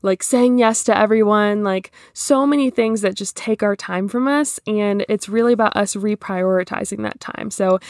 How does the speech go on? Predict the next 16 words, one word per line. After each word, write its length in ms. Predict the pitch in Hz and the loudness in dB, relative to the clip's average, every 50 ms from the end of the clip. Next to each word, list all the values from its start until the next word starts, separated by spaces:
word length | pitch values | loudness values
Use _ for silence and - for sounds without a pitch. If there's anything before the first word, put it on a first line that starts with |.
| - - - _ _ _ _ _ _ _ _ _ | -20 -20 -20 _ _ _ _ _ _ _ _ _
give 140 | - 254 285 | 2 2 4
me 120 | 330 339 | 4 2
an 80 | 339 330 | 2 2
amen 560 | 311 311 294 277 240 226 214 208 214 220 226 - | 2 2 4 4 4 4 4 2 0 -2 -2 -2
if 140 | 208 190 202 | -4 -2 -2
you 140 | 208 208 | 0 0
are 100 | 196 190 | 0 2
ready 320 | 180 196 196 196 196 202 196 | 2 0 0 2 0 0 -2
to 420 | - - 208 196 190 185 185 185 - | -2 -2 -2 0 0 0 0 -2 -2
put 140 | - 254 - | -4 -4 -4
yourself 300 | 262 - - 226 214 - | -2 0 0 0 0 0
first 380 | - 190 185 185 185 - - | 0 0 2 2 -2 -4 -6
and 120 | - 190 185 | -6 -6 -4
start 180 | 185 185 - | -2 -4 -4
prioritizing 640 | - - - - - - - - - 214 - - - | -4 -6 -6 -6 -6 -6 -6 -8 -8 -8 -8 -10 -8
you. 200 | - - 214 | -8 -10 -12